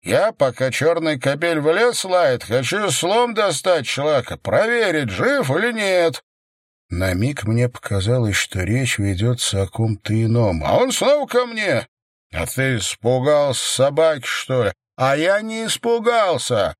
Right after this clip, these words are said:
А вот полвесла у меня нет, разодрал лопасть, как бумагу. И не лает тоже, а каркает по собачьи на меня. А потом снова в лес кидается, а потом в сторону, на пустой берег лает,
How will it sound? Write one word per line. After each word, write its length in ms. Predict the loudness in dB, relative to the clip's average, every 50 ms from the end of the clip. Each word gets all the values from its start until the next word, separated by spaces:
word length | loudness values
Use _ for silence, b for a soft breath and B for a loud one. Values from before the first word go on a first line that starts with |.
| _ _ _ _ _ _ -2
А 160 | 0 0 2
вот 180 | 2 0 0
полвесла 680 | 0 0 0 2 0 0 -2 -2 -2 0 0 2 2 2
у 20 |
меня 280 | 0 0 -2 0 0 0
нет, 340 | 0 0 0 0 0 -2 -4
разодрал 720 | -2 0 0 2 2 0 0 0 0 2 2 2 2 2
лопасть, 460 | 0 2 0 0 0 -2 -6 -6 -2
как 220 | -2 -2 -2 0 0
бумагу. 680 | -2 -2 0 2 2 2 2 2 0 0 0 0 -2 -4 _ _ _ _ _ _
И 140 | -4 -2 0
не 120 | 0 0
лает 440 | 0 2 4 4 4 4 2 0 0
тоже, 280 | 0 0 0 2 2 2
а 120 | 2 2
каркает 840 | 0 _ 0 2 2 2 0 -2 -4 -6 -4 -2 0 0 -2 -4 -2
по 140 | -2 -2 -2
собачьи 680 | 2 2 2 2 4 2 2 2 2 -2 -4 -4 -4
на 120 | -2 -2
меня. 440 | -2 -2 -2 0 2 2 2 2 0 -2 _ _ _ _ _ _ _
А 120 | -12 -12 -2
потом 440 | 0 0 0 2 0 0 0 0
снова 540 | 0 -2 -4 -2 0 2 2 4 4 2 2
в 60 | 0
лес 340 | 0 2 2 2 2 0 -2
кидается, 640 | -6 -6 -4 0 2 2 2 2 -2 -4 -2 -4 -2
а 40 |
потом 320 | -2 0 0 0 0 0 0
в 60 | -2
сторону, 720 | -4 -2 0 2 4 4 4 2 2 0 2 2 2 2 0 -4 _ _ _
на 160 | -6 -4 -4
пустой 540 | -2 -2 -2 -2 -2 -2 0 0 0 0 0
берег 640 | -2 -2 -2 0 0 2 0 0 0 -2 -2 -2 -2
лает, 720 | 0 2 2 4 4 4 4 2 0 -2 -4 -6 -12 -12